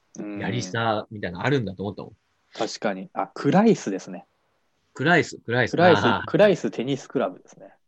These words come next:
Speaker 2: <laughs> 本当はテニスサークルの体なんだね。
Speaker 1: まあ、そういうの多そうですもんね。
Speaker 2: テニスサークルって大体そういう飲みさとかやりさみたいな。
Speaker 1: まあまあまあ、でも、
Speaker 2: なんか
Speaker 1: 本当にね、テニスやってる人たちは、ほ-、ほん-、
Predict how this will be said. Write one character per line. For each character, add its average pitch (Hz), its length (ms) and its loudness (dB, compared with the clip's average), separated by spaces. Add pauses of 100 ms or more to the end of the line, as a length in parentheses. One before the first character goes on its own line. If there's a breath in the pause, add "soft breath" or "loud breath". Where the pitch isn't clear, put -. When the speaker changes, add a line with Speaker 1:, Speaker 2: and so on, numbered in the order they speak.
(260)
Speaker 2:
<laughs> 170 640 -8
本 156 160 -4
当 165 100 0
は 156 60 0
テ 156 120 0
ニ 151 100 -4
ス - 120 -12
サ 165 100 2
ー 147 40 -2
ク 143 100 -6
ル 127 80 -4
の 120 140 -2
体 120 200 0
な 107 140 -4
ん 85 40 -10
だ 76 120 -10
ね。 92 140 -8 (580 loud breath)
Speaker 1:
ま 113 180 -2
あ、 98 60 -4
そ 135 180 -2
う 131 80 4
い 135 60 6
う 127 40 4
の 113 280 2
多 117 60 2
そ 120 200 2
う 95 60 -2
で - 40 -14
す - 80 -20
も 92 140 -18
ん 92 100 -20
ね。 95 220 -10 (1300)
Speaker 2:
テ 127 60 -12
ニ 143 120 -8
ス - 80 -16
サ 160 120 0
ー 117 60 -4
ク 110 80 -6
ル 87 40 -6
っ - 20 -12
て - 60 -12
大 90 160 -4
体 90 120 -6 (160)
そ 95 140 -10
う 90 60 -6
い 85 160 -8
う - 80 -16 (120)
飲 95 140 -8
み 98 100 -6
さ 92 260 -6
と 85 100 -10
か 85 40 -6
や 87 160 -10
り 87 120 -14
さ 90 280 -10
み 87 80 -12
た 80 80 -12
い - 60 -12
な。 - 160 -20 (260)
Speaker 1:
ま 101 220 -6
あ 92 60 -10
ま 92 160 -10
あ 87 40 -10
ま 90 140 -12
あ、 87 60 -10
で 92 100 -8
も、 87 220 -12
Speaker 2:
な 90 80 -12
ん - 20 -14
か - 100 -2
Speaker 1:
本 165 80 0
当 185 140 2
に 165 80 -2
ね、 190 120 0
テ 180 120 0
ニ 160 100 0
ス - 120 -4
や 101 80 4
っ - 80 -8
て 101 120 -2
る 98 80 -4
人 - 180 -18
た - 120 -10
ち - 180 -8
は、 90 280 -4
ほ-、 - 240 -16
ほ 95 120 -14
ん-、 110 140 -14